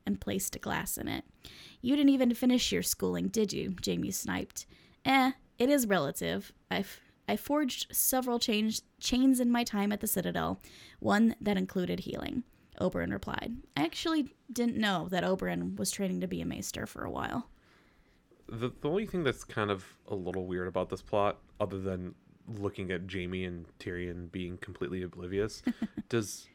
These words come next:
Speaker 2: Cersei have a different last name in this story then? Um, Joffrey
Speaker 1: No,
Speaker 2: would have a
Speaker 1: she's
Speaker 2: different last name?
Speaker 1: No, they're still in, well, I mean, they're Baratheons, technically, 'cause she's married to Robert Baratheon.
Speaker 2: Okay. Well, it's, it's mostly, like, the sense is, like,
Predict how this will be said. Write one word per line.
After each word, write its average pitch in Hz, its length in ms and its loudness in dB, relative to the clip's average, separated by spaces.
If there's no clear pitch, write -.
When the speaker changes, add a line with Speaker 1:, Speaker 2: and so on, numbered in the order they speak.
Speaker 2:
Cersei - 500 -6
have 202 140 -2
a 151 40 2
different 107 460 -4
last 127 360 -2
name 139 300 -2
in 135 160 -6
this 131 140 -6
story 143 520 -4
then? 160 380 -4
Um, 101 280 -6
Joffrey 98 200 2
Speaker 1:
No, 320 100 6
Speaker 2:
would 135 180 4
have 135 140 0
a - 40 -4
Speaker 1:
she's 135 100 -4
Speaker 2:
different 135 320 -4
last 131 280 0
name? 143 120 2
Speaker 1:
No, 277 160 4
they're 277 100 -2
still 269 240 -6
in, 233 160 -2
well, 233 180 6
I 226 60 4
mean, 208 240 2
they're 208 140 4
Baratheons, - 760 0
technically, 220 420 -4
'cause 190 160 -4
she's 190 220 -2
married 175 260 -2
to - 140 -8
Robert - 340 -6
Baratheon. - 480 -12
Speaker 2:
Okay. 87 240 -6
Well, 151 140 12
it's, 139 200 8
it's 156 300 6
mostly, 160 240 6
like, 127 160 8
the 120 60 -6
sense 123 260 0
is, 95 180 -4
like, 98 220 2